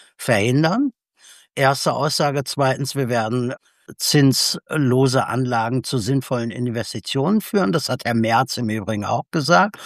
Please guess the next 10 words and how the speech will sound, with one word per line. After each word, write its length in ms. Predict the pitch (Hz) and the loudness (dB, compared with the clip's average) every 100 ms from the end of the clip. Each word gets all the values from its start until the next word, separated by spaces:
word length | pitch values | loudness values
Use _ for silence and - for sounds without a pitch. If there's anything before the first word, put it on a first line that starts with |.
| - - _ | -16 -18 _
Und 140 | - 135 | 2 4
wenn 120 | 143 | 4
ich 100 | 135 | 4
dann 180 | - 147 | 4 4
in 120 | 139 | 4
den 120 | 135 | 4
Koalitionsvertrag 1300 | 131 147 120 117 - 208 247 - 151 - 104 113 - | 2 2 2 0 -2 0 0 -2 -4 -4 -6 -8 -6
reinschaue, 600 | 104 101 110 - 127 139 | -2 -2 -2 0 2 2
den 320 | 120 117 110 - | 2 0 0 -2
diese 380 | 117 110 113 | -2 2 2